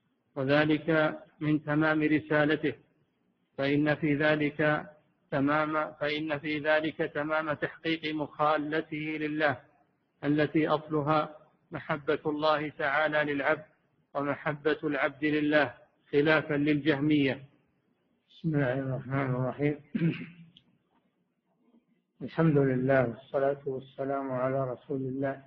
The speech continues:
Speaker 2: نبينا محمد <clears throat> وعلى آله وأصحابه أجمعين. اتخاذ القبور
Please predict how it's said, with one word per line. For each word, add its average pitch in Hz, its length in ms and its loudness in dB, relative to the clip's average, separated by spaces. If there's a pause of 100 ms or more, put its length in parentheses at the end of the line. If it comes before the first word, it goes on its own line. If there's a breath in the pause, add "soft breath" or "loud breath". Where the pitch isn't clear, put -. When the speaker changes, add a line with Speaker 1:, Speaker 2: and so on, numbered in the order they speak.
(1040)
Speaker 2:
نبينا 151 600 4
محمد 147 600 0 (260)
<clears throat> 165 300 12
وعلى 151 580 6
آله 143 340 2
وأصحابه 131 880 -2
أجمعين. 123 480 -8 (2500)
اتخاذ 190 340 8
القبور 170 840 6